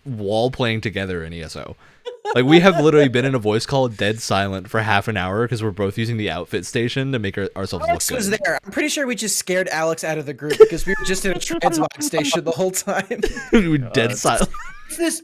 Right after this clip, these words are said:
Speaker 2: it's this crazy thing. In, in E S O, you walk over to a transmog station,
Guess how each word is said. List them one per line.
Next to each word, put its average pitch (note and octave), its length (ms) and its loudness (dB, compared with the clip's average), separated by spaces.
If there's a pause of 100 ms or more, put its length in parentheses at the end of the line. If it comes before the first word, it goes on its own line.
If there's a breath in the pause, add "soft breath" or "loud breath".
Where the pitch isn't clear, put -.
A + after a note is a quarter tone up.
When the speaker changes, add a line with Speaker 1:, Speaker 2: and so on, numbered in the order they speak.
(100)
Speaker 2:
it's C#4 200 -4
this C#4+ 180 -6
crazy D4 460 -4
thing. B3 440 -4
In, G3+ 220 -2
in F#3+ 260 -6
E B3 80 -6
S - 200 -6
O, F3 160 0
you G3 160 -6
walk F3+ 260 -4
over G#3+ 340 -2
to A#3+ 220 -8
a A3 60 -4
transmog A3+ 520 -6
station, D3+ 540 -10